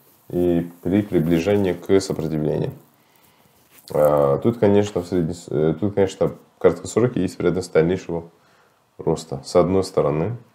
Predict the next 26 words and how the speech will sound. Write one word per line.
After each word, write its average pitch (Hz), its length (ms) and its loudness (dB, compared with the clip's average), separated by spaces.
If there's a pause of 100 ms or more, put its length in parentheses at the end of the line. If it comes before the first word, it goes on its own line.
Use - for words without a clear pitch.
(760)
потому 87 340 -4
что, 110 220 -6
ну, 117 140 0
только - 340 -2
недавно 82 480 4
С - 140 -6
М 78 140 -2
А 78 60 -2
зашла 78 340 -6
выше 78 460 -6
И 80 200 -2
М 82 160 2
А, 131 180 4
двухстодневная, 87 920 0
с - 100 -12
одной 78 220 -6
стороны. 78 380 -8 (800)
С 80 100 -4
другой 95 260 4
стороны, 98 280 2
есть 101 380 2
некие 85 640 0
признаки 87 460 -2
в - 80 -12
целом 85 320 2
укрепления 82 760 0